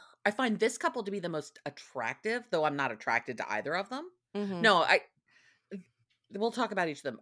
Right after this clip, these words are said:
Speaker 1: I think she is the most attractive of these
Speaker 2: Yes.
Speaker 1: eight people.
Speaker 2: Yes.
Speaker 1: She's not my type, but
Speaker 2: Right, right.
Speaker 1: you know.
Speaker 2: Yeah.
Speaker 1: I mean, if I'm
Speaker 2: It
Speaker 1: gonna fall in love with a girl, it's Kate Winslet or Amy Ray of the Indigo Girls. Like, let's be real.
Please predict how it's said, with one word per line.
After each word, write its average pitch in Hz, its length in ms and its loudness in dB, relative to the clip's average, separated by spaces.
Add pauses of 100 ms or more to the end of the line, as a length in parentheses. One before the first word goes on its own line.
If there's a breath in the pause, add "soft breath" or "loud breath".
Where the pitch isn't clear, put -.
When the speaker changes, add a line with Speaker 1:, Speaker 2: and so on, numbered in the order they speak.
Speaker 1:
I 175 120 4
think 185 180 -2
she 165 380 -2
is 143 120 -2
the 143 80 -4
most 135 280 0
attractive 120 420 -4
of 139 200 -2
these 113 240 -8
Speaker 2:
Yes. 113 80 -8
Speaker 1:
eight - 100 -18
people. - 420 -16
Speaker 2:
Yes. - 380 -18 (160)
Speaker 1:
She's 254 180 -4
not 311 160 2
my 196 140 4
type, 160 400 -2 (420 soft breath)
but 180 160 2 (160)
Speaker 2:
Right, 147 280 -2 (300)
right. - 220 -4 (100)
Speaker 1:
you 165 100 -12
know. - 120 -14 (340)
Speaker 2:
Yeah. - 100 -12 (180)
Speaker 1:
I 233 40 -6
mean, 254 100 0
if 247 60 -2
I'm 277 100 0
Speaker 2:
It - 20 0
Speaker 1:
gonna 269 140 -2
fall 185 180 -4
in 170 80 -8
love 156 100 -4
with 151 120 -6
a 139 40 -6
girl, 131 220 -4
it's - 160 -10
Kate - 200 -10
Winslet 123 380 -8
or 131 140 -6
Amy 117 240 -8
Ray 101 160 -4
of 98 60 -12
the 95 80 -12
Indigo 82 240 -12
Girls. - 300 -12
Like, 107 180 -8
let's 151 140 -8
be - 120 -10
real. - 180 -14